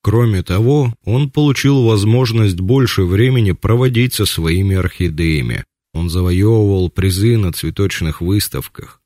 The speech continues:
и за ловлей форели. Доктор Иэн Уэст очень многое успел сделать за свою жизнь, прожитую с огромной энергией и энтузиазмом.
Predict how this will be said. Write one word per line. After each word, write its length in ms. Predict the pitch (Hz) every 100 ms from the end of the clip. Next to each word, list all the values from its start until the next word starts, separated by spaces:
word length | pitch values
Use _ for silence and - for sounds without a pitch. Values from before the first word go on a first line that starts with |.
| _ _ _ _ _
и 120 | 101
за 200 | 117 139
ловлей 420 | 127 95 90 95
форели. 600 | 90 - 87 85 65 65 - _ _ _ _ _ _ _ _ _ _
Доктор 580 | 87 110 143 - 120 117
Иэн 340 | - 123 123 107
Уэст 600 | 101 107 139 127 - - _
очень 420 | 104 131 - 147
многое 460 | 135 131 143 123 110
успел 520 | 101 - - 117 101
сделать 480 | 82 98 123 123 95
за 160 | 92
свою 420 | 87 95 98 104 95
жизнь, 500 | 87 107 85 78 - _ _ _ _ _
прожитую 600 | 98 123 127 170 160 147
с 80 | 110
огромной 680 | 120 98 98 120 139 123 110
энергией 680 | 104 107 123 104 90 71 69
и 120 | 98
энтузиазмом. 920 | 98 85 85 90 92 87 80 - -